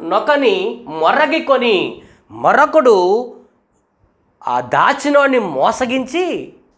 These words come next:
వీడేం చేశాడు? మొరగి కొని అంటే మోసగించి, నొకడొకడు అంటే వేరొకడు దానిని మోసగించి చనా. కాబట్టి చనన్ అంటే పట్టుకుని పోగా.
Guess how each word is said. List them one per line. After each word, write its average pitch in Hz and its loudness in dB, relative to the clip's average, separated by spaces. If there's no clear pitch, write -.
వీడేం 175 -2
చేశాడు? 202 -4
మొరగి 247 0
కొని 262 0
అంటే 233 0
మోసగించి, 180 -4
నొకడొకడు 240 0
అంటే 214 0
వేరొకడు 226 2
దానిని 170 -2
మోసగించి 185 -4
చనా. 127 -2
కాబట్టి 160 -8
చనన్ 220 0
అంటే 185 2
పట్టుకుని 196 -2
పోగా. 104 -8